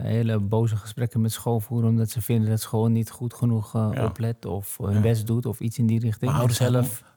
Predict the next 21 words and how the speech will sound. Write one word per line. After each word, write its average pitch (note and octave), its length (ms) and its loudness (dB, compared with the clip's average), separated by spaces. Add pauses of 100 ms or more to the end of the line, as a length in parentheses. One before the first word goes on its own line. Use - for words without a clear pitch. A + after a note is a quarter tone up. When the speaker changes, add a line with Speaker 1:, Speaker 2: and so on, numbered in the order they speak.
(140)
Speaker 1:
zijn C3+ 220 0
ze - 60 2
Speaker 2:
ouders B2 180 2
zijn C#3 140 2
Speaker 1:
bijna D#3 160 2
Speaker 2:
niet B2 80 4
meer B2+ 140 2
Speaker 1:
onzichtbaar. D#3 260 0
Speaker 2:
machtig. A2+ 280 -2
Nee, A#2+ 120 2
Speaker 1:
Ja. D3 60 0
Speaker 2:
ouders C#3 240 0
zijn C#3 120 0
niet C3+ 100 4
meer A#2+ 120 4
machtig C#3 340 -2
om, C3+ 80 4
Speaker 1:
Ja, E3 240 4
Speaker 2:
om, A2+ 60 4
Speaker 1:
ja. B2+ 240 0
Speaker 2:
kijk, D3+ 200 -6